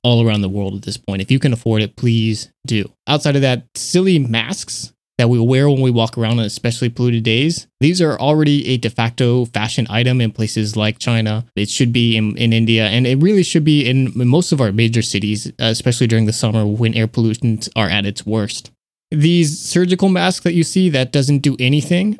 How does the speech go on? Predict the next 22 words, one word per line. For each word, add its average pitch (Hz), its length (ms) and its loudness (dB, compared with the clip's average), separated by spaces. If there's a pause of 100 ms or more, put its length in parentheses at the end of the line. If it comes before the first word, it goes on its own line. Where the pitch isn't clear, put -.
That's 117 220 0
just - 220 -4
preventing 123 400 0
your 117 260 2
germs 151 380 0
from 113 100 -2
reaching 107 280 -2
others. 165 320 -2 (160)
What 123 180 0
you 127 80 4
want 131 320 2
is 120 300 2
a 120 180 0
mask 117 420 0
that 104 200 -2
is 110 120 -4
at 101 140 -4
least 139 360 0
N 135 180 2
ninety-five 135 800 0
or 107 180 -4
greater. 127 460 -2